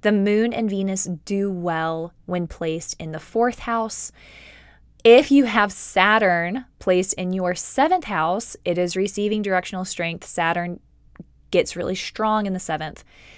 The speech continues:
If you have Mars or the Sun in your tenth house, it's receiving full directional strength. The Mars and Sun do very well,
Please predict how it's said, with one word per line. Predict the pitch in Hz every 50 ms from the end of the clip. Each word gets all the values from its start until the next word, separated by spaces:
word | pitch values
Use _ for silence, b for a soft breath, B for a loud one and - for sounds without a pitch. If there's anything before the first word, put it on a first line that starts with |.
| B B B _
If | - 214 220 226 -
you | 247 240 233
have | 220 220 208 196
Mars | 190 190 185 180 180 180 180 180 180 -
or | - 175 175 170
the | 170
Sun | 165 - - - - - 233 233 226 214 196 180 170 175 -
in | - 170 170
your | 170 165 160
tenth | 160 - - - 202 202 -
house, | 185 160 143 - - - - - - _ _
it's | - -
receiving | 180 165 156 - 185 170 165 165
full | - - 165
directional | 165 170 160 160 - - 160 170
strength. | 156 - - 160 156 -
The | - 165
Mars | 165 165 160 160 160 165 160 -
and | 160 156
Sun | - - 156 156 156
do | 165 165 156
very | 160 160 151 151 156 160
well, | 156 156 165 165 160 160 160 156 160 165